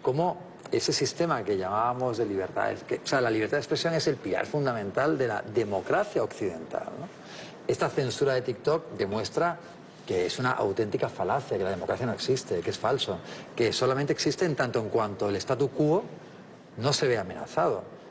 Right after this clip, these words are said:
que en cuanto se produce una amenaza al statu quo, a quienes de alguna manera mueven los hilos, a los poderes fácticos, esto se acaba, ¿no? Entonces, pues, va a revelar,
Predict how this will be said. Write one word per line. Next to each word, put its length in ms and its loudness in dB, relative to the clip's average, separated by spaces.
que 60 -10
en 60 -2
cuanto 180 2
se 100 0
produce 420 2
una 40 4
amenaza 560 0
al 220 0
statu 360 2
quo, 260 4
a 340 -2
quienes 260 0
de 80 0
alguna 220 2
manera 240 2
mueven 320 2
los 240 -2
hilos, 280 2
a 60 -2
los 120 0
poderes 340 2
fácticos, 600 0
esto 540 2
se 160 -6
acaba, 500 -2
¿no? 140 -6
Entonces, 140 2
pues, 160 4
va 160 4
a 40 2
revelar, 480 2